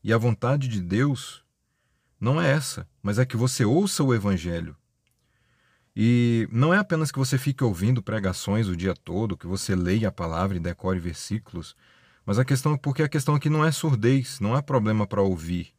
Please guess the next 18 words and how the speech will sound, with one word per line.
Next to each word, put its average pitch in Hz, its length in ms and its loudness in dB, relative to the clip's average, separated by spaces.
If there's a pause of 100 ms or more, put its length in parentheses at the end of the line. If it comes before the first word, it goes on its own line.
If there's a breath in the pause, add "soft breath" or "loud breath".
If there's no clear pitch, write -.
(460)
E 107 100 0
nem 127 80 4
a 131 60 2
pessoa 143 300 0
também 127 260 4
tem 143 120 2
algum 127 180 4
problema 107 400 2
mental 113 480 0
que 92 100 -10
não 87 100 -4
consegue 90 420 -6
discernir 87 460 -4
o 87 40 -8
que - 80 -16
está - 180 -8
sendo 87 260 -4
dito. 80 360 -10